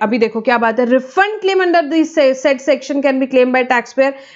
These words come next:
both cases, इंटरेस्टेड, इंटरेस्टेड सिचुएशन जो भी है दोनों में से केस आप रिफंड क्लेम कर सकते हो, provided taxpayer क्या करता है, required amount of tax pay कर देता है under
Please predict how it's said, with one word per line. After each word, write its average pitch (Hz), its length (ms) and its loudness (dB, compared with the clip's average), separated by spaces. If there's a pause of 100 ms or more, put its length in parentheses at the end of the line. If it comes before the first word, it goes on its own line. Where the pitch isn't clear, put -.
(220)
both 339 300 2
cases, 294 320 0
इंटरेस्टेड, 269 580 2
इंटरेस्टेड 247 500 -2
सिचुएशन 240 480 -4
जो 233 140 4
भी 247 140 2
है 247 100 2
दोनों 220 240 -2
में 226 120 -2
से 233 140 -4 (280)
केस 262 260 2 (280)
आप 226 320 0
रिफंड 226 320 0
क्लेम 233 200 2
कर 233 160 0
सकते 269 300 0
हो, 302 80 2 (280)
provided 311 540 0
taxpayer 302 440 0
क्या 294 140 0
करता 277 300 0
है, 320 100 0 (320)
required 302 460 2
amount 302 260 -2
of 294 120 -8
tax 262 260 -4
pay 254 120 2
कर 240 120 0
देता 220 220 0
है 240 80 0
under 233 160 0